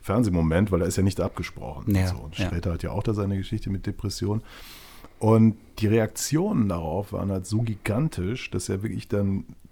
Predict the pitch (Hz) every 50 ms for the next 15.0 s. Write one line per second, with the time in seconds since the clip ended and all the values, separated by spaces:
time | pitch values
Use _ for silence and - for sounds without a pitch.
0 | - - 110 101 98 98 101 90 80 90 - - 120 127 139 - - 107 101 -
1 | - - - - - 101 104 - - 104 - - 92 - - 90 87 - - 85
2 | 92 87 78 73 - - 110 98 90 85 90 - - - - 85 - 90 87 82
3 | - 92 87 87 - - 90 85 82 87 90 - - 92 - 60 78 82 85 85
4 | 82 85 85 82 85 90 101 107 - 110 110 - - - - - - - - -
5 | - - - - 101 95 - 143 139 139 - 131 123 117 117 104 - 110 107 117
6 | 127 120 113 104 110 104 104 107 104 98 92 95 87 87 - 92 87 101 123 135
7 | 143 139 120 113 117 - - - - 85 90 87 87 - 90 98 104 110 120 120
8 | 131 143 147 151 - - 117 117 123 156 175 - 90 85 85 90 101 - 98 101
9 | 113 131 113 95 90 95 90 92 - - 87 - - 87 85 87 90 87 - -
10 | 82 85 - - 82 - - - - - - - - 82 85 90 90 90 104 123
11 | 156 165 165 - - - 101 98 104 104 101 - - - - - - - - -
12 | - - - - 104 104 104 107 107 104 - 107 104 104 101 101 104 101 104 -
13 | - - - - - - - 185 202 - - 139 - 87 104 117 131 - - -
14 | - - 117 113 - - - - 104 110 113 113 113 110 110 110 110 107 107